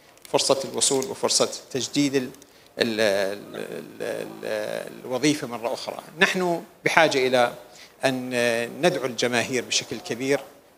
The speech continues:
أنه تعرفون جنابكم أنه الأغلبية الصامتة هي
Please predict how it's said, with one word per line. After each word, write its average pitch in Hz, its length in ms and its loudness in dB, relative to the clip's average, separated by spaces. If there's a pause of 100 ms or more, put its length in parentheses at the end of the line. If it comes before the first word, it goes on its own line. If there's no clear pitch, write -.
أنه 151 460 2 (340)
تعرفون 147 380 4
جنابكم 123 480 0 (100)
أنه 143 340 -2
الأغلبية 139 1000 4
الصامتة 151 580 4
هي 143 360 2